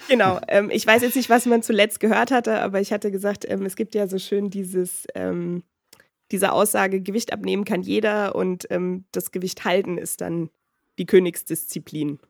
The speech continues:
Speaker 1: Und, ähm, das ist natürlich trotzdem das, wovor man, glaub ich, immer Angst hat, wenn man, wenn man abnimmt.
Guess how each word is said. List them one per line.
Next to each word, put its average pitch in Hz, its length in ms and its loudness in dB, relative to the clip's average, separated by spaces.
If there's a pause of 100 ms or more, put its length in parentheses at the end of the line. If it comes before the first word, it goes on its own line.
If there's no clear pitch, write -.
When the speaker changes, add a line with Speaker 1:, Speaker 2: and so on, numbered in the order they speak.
(120)
Speaker 1:
Und, 160 420 -8
ähm, 87 300 -10 (300)
das 175 180 0
ist - 120 -8
natürlich 170 340 -6
trotzdem 175 340 -4
das, 170 220 -4
wovor 160 240 -4
man, 156 240 -4 (540)
glaub 180 160 2
ich, - 140 -4
immer 202 240 4
Angst 208 320 -4
hat, 202 200 -6
wenn 185 120 0
man, 180 320 -6
wenn 175 100 -4
man 175 160 -2
abnimmt. 180 580 -2